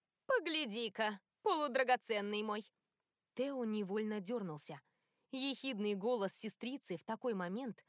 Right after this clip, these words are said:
оказался получше ведёрка с ледяной водой. "Мы тут, значит, ищем их, переживаем,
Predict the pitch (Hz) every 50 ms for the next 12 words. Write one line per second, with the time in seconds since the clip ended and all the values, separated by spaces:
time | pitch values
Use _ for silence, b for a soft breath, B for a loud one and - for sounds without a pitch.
0 | b b b b b b - 262 247 262 247 226 196 247 254 254 - - 220 -
1 | 226 208 208 233 254 - - - 208 190 190 180 151 185 208 233 - 277 254 -
2 | 247 240 214 175 196 180 170 170 160 190 196 190 240 240 - - _ _ _ _
3 | _ _ _ _ _ _ _ _ _ 466 466 415 - - 277 254 208 247 254 247
4 | 247 - - 233 - 226 202 196 196 190 - - 285 311 381 440 - - - 330
5 | 285 262 240 185 214 190 175 175 165 185 277 403